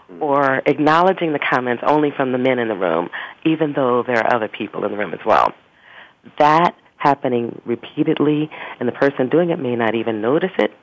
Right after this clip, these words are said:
Speaker 2: but that's a micro inequity. And that's all a result of us having these biases and not becoming aware of them and dealing with them.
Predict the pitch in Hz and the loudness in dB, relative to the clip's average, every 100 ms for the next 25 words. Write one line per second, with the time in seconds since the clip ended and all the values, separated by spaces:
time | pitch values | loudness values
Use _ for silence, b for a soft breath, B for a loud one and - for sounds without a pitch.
0 | _ - - 139 135 - 127 110 - - | _ -10 -6 -4 -6 -6 -6 -6 -6 -6
1 | 50 - - - - - B B B 131 | -6 -6 -6 -4 -6 -8 B B B 0
2 | 123 120 - 135 135 123 120 127 120 113 | 2 0 0 2 4 2 2 0 0 -4
3 | 107 - 135 131 113 107 - 123 127 120 | -4 2 2 2 -2 -4 0 2 4 2
4 | - 113 104 - 110 113 120 117 - B | -4 -8 -6 -6 -4 0 2 2 0 B
5 | B B - 123 113 110 107 123 123 107 | B B -10 -6 -2 0 2 4 4 2
6 | 104 104 - 110 104 107 104 - - - | 2 -4 -4 -6 -2 -2 -2 -6 -4 -6